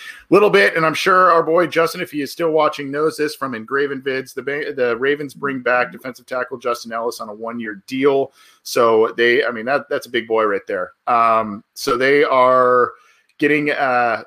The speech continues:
continuing to keep some, some depth along their defensive line there. He is a thirty-year-old guy, but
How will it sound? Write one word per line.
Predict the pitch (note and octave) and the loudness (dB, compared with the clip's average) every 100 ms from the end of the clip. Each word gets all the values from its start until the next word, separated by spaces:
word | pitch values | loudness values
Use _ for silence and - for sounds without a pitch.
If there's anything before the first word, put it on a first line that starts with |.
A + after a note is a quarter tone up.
| - _ | -16 _
continuing | C#3 C3+ D3 D3 | -14 -10 -8 -8
to | C3 | -8
keep | - C3 C3 _ | -10 -10 -10 _
some, | - B2 A#2 A2+ G#2+ _ _ _ _ _ - | -10 -8 -8 -10 -18 _ _ _ _ _ -16
some | - A2+ C3 | -14 -12 -2
depth | C#3 C#3+ - | -2 -2 -6
along | B2 A#2+ A#2+ A#2 A#2 | -6 -2 -2 -2 -8
their | A#2 A2 A2+ G#2+ G#2 - | -4 0 2 2 0 -6
defensive | - A#2+ A#2 G#2+ | -6 -8 -6 -10
line | G#2+ A2 A2+ A2+ | -4 -2 -2 -4
there. | A2+ A2+ A2 - _ _ _ _ _ _ - | -2 0 0 -4 _ _ _ _ _ _ -20
He | - D3 C#3+ | -4 2 2
is | D#3 D#3 | 2 0
a | C#3 | -2
thirty-year-old | - D3 C3+ C3 B2+ B2 A#2 | 2 2 4 0 2 2 2
guy, | B2 B2 B2 | 2 2 2
but | A#2+ A#2 | 2 -2